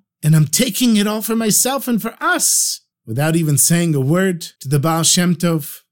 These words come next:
he went and helped his daughter pick up as many coins as they could. And when he felt like he got most of the coins, he tells his daughter, "Quickly get back in the carriage.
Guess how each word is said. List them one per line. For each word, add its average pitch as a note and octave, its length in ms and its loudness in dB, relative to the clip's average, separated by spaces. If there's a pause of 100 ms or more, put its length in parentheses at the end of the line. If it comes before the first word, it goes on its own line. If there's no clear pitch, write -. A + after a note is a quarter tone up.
he D3 140 0
went G3 280 2
and F3+ 140 6
helped G#3 240 2
his G3 140 0
daughter G#3 320 -2
pick A3+ 240 -2
up A3 120 0
as F3+ 160 0
many A3 300 2
coins A3+ 320 0
as F#3+ 120 -2
they F#3 120 0
could. A#3+ 460 -4 (240)
And A2+ 100 -6
when B2+ 100 0
he B2+ 80 -2
felt E3 280 0
like E3 120 2
he D#3+ 120 0
got D#3 240 -2
most F3 300 2
of F3+ 100 0
the E3+ 80 -2
coins, F3+ 760 0
he - 100 -20
tells E3+ 320 0
his D#3 120 -2
daughter, D#3+ 580 -2
"Quickly C4 320 -2
get G#3 180 0
back A#3 220 -2
in A3+ 100 2
the A3 60 0
carriage. A3+ 760 -2